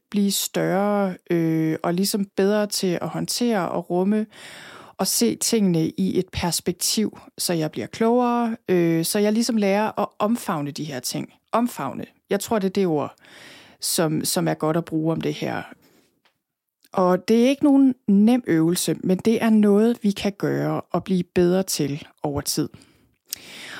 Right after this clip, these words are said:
Og så her til sidst, så vil jeg lige dele, øh,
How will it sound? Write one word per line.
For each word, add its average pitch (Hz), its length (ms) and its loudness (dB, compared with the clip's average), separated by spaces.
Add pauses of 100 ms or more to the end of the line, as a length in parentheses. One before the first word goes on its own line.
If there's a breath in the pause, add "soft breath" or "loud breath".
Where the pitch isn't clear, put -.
(280 loud breath)
Og 226 160 2
så 285 360 0 (100)
her 247 180 0
til 196 200 -2
sidst, - 460 -2 (120)
så - 380 0
vil 226 160 0
jeg 226 200 2
lige 196 440 2 (260)
dele, 180 600 2 (220)
øh, 156 460 2